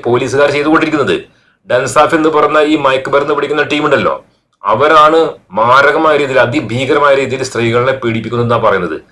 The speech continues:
അതായത് ഈ സ്ത്രീകൾക്ക് ജാമ്യം കിട്ടി കഴിഞ്ഞാൽ പിന്നെ പുറത്തു വരില്ല. അങ്ങനെ പുറത്തു വന്നു കഴിഞ്ഞാൽ ഏതെങ്കിലുമൊക്കെ വീട്ടിൽ കൊണ്ടുപോകും. അതായത് ഈ പോലീസുകാർക്ക് ഇങ്ങനെ സ്പെഷ്യലായിട്ട് വീടുകളുണ്ട് ഇതിനായിട്ട്, പെണ്ണുങ്ങളെ പീഡിപ്പിക്കാനായിട്ട്.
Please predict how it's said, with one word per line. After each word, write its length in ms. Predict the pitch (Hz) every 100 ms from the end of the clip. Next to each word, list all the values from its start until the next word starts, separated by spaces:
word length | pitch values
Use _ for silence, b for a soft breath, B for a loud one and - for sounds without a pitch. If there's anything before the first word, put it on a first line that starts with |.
| b _
അതായത് 220 | 107 131
ഈ 200 | 147 147
സ്ത്രീകൾക്ക് 420 | 147 127 135 135
ജാമ്യം 360 | 151 151 151 147
കിട്ടി 180 | 139 151
കഴിഞ്ഞാൽ 200 | 143 139
പിന്നെ 160 | 143
പുറത്തു 300 | 139 180 175 165
വരില്ല. 200 | 107 101
അങ്ങനെ 180 | 120
പുറത്തു 320 | 117 127 123 151
വന്നു 180 | 135
കഴിഞ്ഞാൽ 400 | 123 107 117 170 175 _ _
ഏതെങ്കിലുമൊക്കെ 420 | 123 135 156 147 165
വീട്ടിൽ 340 | 143 147 160
കൊണ്ടുപോകും. 420 | 156 - - -
അതായത് 220 | 120 127
ഈ 80 | 143 135
പോലീസുകാർക്ക് 600 | 127 139 127 143 151 160
ഇങ്ങനെ 260 | 156 147
സ്പെഷ്യലായിട്ട് 420 | 135 131 131 143
വീടുകളുണ്ട് 520 | 147 123 139 151 131 92
ഇതിനായിട്ട്, 680 | 110 127 127 135 135 104 - -
പെണ്ണുങ്ങളെ 280 | 131 143
പീഡിപ്പിക്കാനായിട്ട്. 760 | 135 135 123 117 135 135 107 82